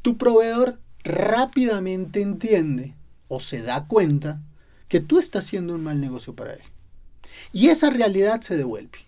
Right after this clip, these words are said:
o porque te baja calidad, o porque te baja servicio, o porque te baja velocidad de respuesta, porque algo te bajó. ¿Y qué termina pasando? Un descontento entre ambos, una ausencia de generación en esa relación.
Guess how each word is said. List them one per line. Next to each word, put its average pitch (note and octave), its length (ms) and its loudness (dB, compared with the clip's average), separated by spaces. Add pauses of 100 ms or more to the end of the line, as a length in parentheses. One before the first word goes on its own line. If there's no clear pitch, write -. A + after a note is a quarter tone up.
(380)
o A3 200 6
porque E3 320 -2
te D3 160 -8
baja D3+ 320 -8
calidad, D#3+ 500 -4 (1000)
o A3+ 180 6
porque F#3+ 240 2
te E3 140 0
baja D3+ 200 -2
servicio, D3+ 540 -4 (120)
o A#3 120 0
porque G#3 220 -2
te E3+ 100 -6
baja D#3+ 220 -4
velocidad D3+ 380 -4
de D3 60 -8
respuesta, D3+ 520 -8 (440)
porque A#3+ 300 2
algo C#4 360 6
te G#3+ 100 2
bajó. E3 340 0 (1600)
¿Y - 60 -10
qué A3+ 180 2
termina A#3+ 440 4
pasando? A#3+ 560 -2 (840)
Un E3 160 -2
descontento E3 720 -4
entre C#3+ 240 -10
ambos, - 360 -20 (480)
una F#3 200 -2
ausencia A#3+ 640 4
de G#3+ 60 -4
generación E3+ 760 -6
en G3 260 2
esa G#3+ 280 0
relación. C3+ 480 -6